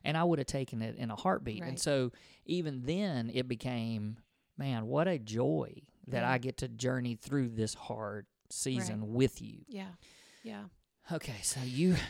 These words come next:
Speaker 1: you blabbered and blabbered, and then I
Speaker 2: <laughs>
Speaker 1: blabbered and blabbered. So
Speaker 2: Well,
Speaker 1: I don't even know how to wrap this
Speaker 2: well,
Speaker 1: thing up.
Speaker 2: I
Speaker 1: This was a good one.
Speaker 2: Yeah, well, let me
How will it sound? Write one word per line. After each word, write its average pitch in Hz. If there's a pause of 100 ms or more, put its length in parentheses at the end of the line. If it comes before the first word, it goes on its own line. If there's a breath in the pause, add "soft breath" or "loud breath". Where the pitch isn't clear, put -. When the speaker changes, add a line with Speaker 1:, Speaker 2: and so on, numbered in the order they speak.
Speaker 1:
you 165
blabbered 170
and 139
blabbered, 139
and 131
then 131
I 123
Speaker 2:
<laughs> -
Speaker 1:
blabbered 110
and 110
blabbered. 107
So -
Speaker 2:
Well, 135
Speaker 1:
I 156
don't 180
even 139
know 131
how 123
to 117
wrap 120
this 120
Speaker 2:
well, 107
Speaker 1:
thing 113
up. 117
Speaker 2:
I 240
Speaker 1:
This 139
was 131
a 120
good 117
one. 104
Speaker 2:
Yeah, 180
well, 190
let 226
me 190